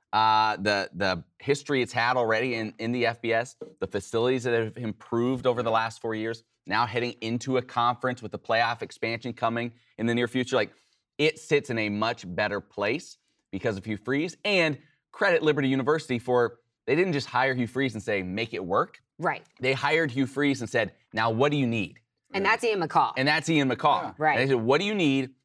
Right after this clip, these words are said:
Speaker 1: We are gonna give you everything."
Speaker 2: Mm-hmm.
Speaker 1: And they did.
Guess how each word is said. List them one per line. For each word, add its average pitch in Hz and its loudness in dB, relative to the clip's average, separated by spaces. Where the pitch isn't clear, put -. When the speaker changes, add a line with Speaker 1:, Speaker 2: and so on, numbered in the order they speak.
Speaker 1:
We 123 4
are 160 2
gonna 147 2
give 123 0
you 120 -4
everything." 127 -4
Speaker 2:
Mm-hmm. 160 -4
Speaker 1:
And 131 2
they 147 4
did. 175 0